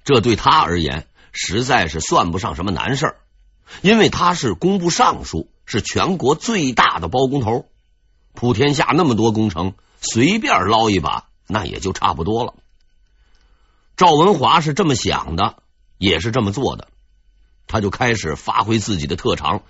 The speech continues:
是大捞特捞，管你是豆腐渣还是烂尾楼，能捞钱就行，爱谁住谁住，反正我不住。可是赵尚书翻本的意愿实在是太过强烈了，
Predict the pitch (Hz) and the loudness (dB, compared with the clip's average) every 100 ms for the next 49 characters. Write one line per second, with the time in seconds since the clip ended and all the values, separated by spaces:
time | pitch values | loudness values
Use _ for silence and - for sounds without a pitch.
0 | - - - 73 - - 127 82 120 123 | -20 -20 -14 -14 -2 0 2 2 0 0
1 | - 143 98 101 104 - 98 98 185 101 | 0 0 2 0 -4 -6 -2 -2 -2 -4
2 | - 85 95 78 78 85 92 78 82 92 | -4 -4 -4 -4 -4 0 0 -2 -4 -2
3 | 78 65 60 73 - _ - - 107 165 | -2 -4 -8 -10 -10 _ -20 -2 2 4
4 | 214 180 190 - 117 151 117 87 113 - | 6 6 4 0 0 0 0 -2 -6 -12
5 | _ _ _ 170 175 82 - 85 113 131 | _ _ _ 2 2 0 -4 -4 -2 -4
6 | 73 76 113 147 - _ _ _ _ _ | -6 -4 -4 -4 -6 _ _ _ _ _
7 | _ - 120 117 156 226 - 98 95 87 | _ 0 2 4 4 4 2 -2 -2 0
8 | 147 180 - _ _ _ _ _ _ _ | 0 0 -4 _ _ _ _ _ _ _
9 | _ _ _ - - 151 156 180 202 135 | _ _ _ -20 -4 0 2 4 2 2
10 | 143 117 113 139 202 202 151 87 135 214 | 0 0 -2 -2 0 0 0 -2 0 2
11 | 208 110 98 - - 78 90 80 - 65 | 4 4 0 -2 -8 -4 -4 -4 -6 -6
12 | 170 175 85 82 65 - 58 76 53 50 | -4 -4 -4 -6 -6 -6 -6 -6 -8 -12